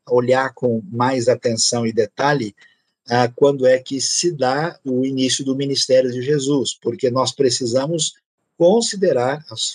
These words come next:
fontes históricas, ah, que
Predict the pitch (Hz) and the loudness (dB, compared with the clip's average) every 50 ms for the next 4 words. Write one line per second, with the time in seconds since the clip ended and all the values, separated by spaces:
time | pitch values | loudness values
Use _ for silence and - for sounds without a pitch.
0 | - - 147 143 135 135 139 131 - - 170 175 165 147 143 139 135 - - - | -6 0 2 2 2 2 -2 -6 -6 -2 -2 -2 0 -2 -4 -4 -6 -6 -2 0
1 | 123 107 110 110 131 143 - - 208 202 196 - - - - _ _ _ _ _ | 0 2 2 0 -2 -4 -2 0 0 0 2 0 -2 -2 -4 _ _ _ _ _
2 | _ _ _ _ _ 143 135 139 143 147 151 156 160 156 160 _ - - - 160 | _ _ _ _ _ -2 0 0 2 2 2 0 -2 -4 -6 _ -10 -6 -2 0
3 | 156 156 156 156 156 165 165 | 0 2 2 2 2 2 0